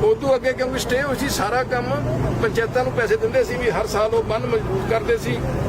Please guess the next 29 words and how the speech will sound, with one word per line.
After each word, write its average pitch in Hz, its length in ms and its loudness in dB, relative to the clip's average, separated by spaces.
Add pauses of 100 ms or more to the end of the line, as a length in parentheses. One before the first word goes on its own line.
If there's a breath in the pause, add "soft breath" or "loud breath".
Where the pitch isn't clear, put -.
(460)
ਤੇ 427 60 2
ਪੰਚਾਇਤਾਂ 226 540 0
ਜਿਹੜੀਆਂ 233 260 0
ਆਪਦੇ 214 280 0
ਲੈਵਲ 214 240 0
ਤੇ 220 140 0
ਪਹਿਲਾਂ 247 280 0
ਹੀ 269 80 -6
ਤਿਆਰੀ 220 200 2
ਕਰ 202 160 -2
ਲੈਂਦੀਆਂ 151 300 -2
ਸੀ। - 520 -2
ਪਰ 220 80 0
ਇਸ 214 100 4
ਸਾਲ 214 220 0
ਉਹ 220 80 0
ਕੋਈ 214 100 0
ਪੈਸਾ, 202 440 0 (600)
ਪਿਛਲੇ 247 280 0
ਕਾਫੀ 233 300 -2
ਸਮੇਂ 214 260 0
ਤੋਂ 208 140 0
ਹੁਣ 214 120 0
ਪੰਚਾਇਤਾਂ 214 440 0
ਨੂੰ 214 80 0
ਪੈਸਾ 196 260 0
ਨਹੀਂ 190 140 0
ਮਿਲ 165 160 0
ਰਿਹਾ 147 220 0